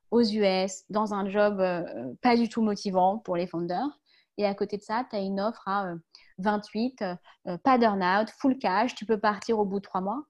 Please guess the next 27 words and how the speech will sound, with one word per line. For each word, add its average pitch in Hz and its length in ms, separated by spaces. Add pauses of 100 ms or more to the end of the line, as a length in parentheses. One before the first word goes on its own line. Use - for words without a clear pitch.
(520)
Et 214 280 (260)
dans 202 240
ce 202 100
cas, 330 140
en 294 140
fait, 285 260
pour 240 160
toi, 277 160
en 240 140
tant 233 160
que 226 80
cofounder, 220 500 (400)
si - 240
t'as, 233 180
par 214 200
exemple, 202 600
dix 185 260
pour 240 180
cent 226 140
de 214 40
la 202 80
boîte, 247 280 (360)
en 208 100
fait, 320 180
il - 20
y 196 40
a 196 60